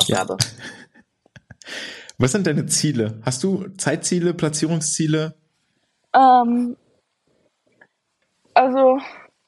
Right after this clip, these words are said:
Speaker 2: klar, also mit meinen schnell, also mit meinen Zeiten kann man sich auch ein bisschen höhere Ziele setzen, aber natürlich ist das erste Ziel erstmal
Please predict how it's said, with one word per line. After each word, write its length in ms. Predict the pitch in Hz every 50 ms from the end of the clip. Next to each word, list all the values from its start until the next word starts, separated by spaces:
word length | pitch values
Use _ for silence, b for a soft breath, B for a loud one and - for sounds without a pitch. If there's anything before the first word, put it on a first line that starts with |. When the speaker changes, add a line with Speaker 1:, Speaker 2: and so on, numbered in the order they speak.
| _ -
Speaker 2:
klar, 400 | - 277 247 247 247 254 247 240 -
also 160 | 226 220 233
mit 120 | 233 214
meinen 380 | 214 233 226 220 226 226 208 -
schnell, 360 | - - 233 226 226 220 208 -
also 140 | 208 202 208
mit 100 | 214 208
meinen 220 | 214 208 208 214
Zeiten 520 | - - 208 214 214 - 226 220 214 220 b b b b b b b _ _ _ -
kann 140 | - - 220
man 100 | 220 220
sich 140 | 202 220 226
auch 40 | 214
ein 40 |
bisschen 200 | - 226 - 226
höhere 300 | 226 262 294 302 302 311
Ziele 300 | - - 311 311 320 320
setzen, 320 | 302 311 311 302 - 294 247
aber 180 | 240 208 208
natürlich 300 | 202 208 - 240 233 220
ist 100 | 226 214
das 140 | - 214 -
erste 280 | - 208 220 214 214 214
Ziel 200 | - 233 226 208
erstmal 560 | - 214 208 - 214 196 196 196 196 202 -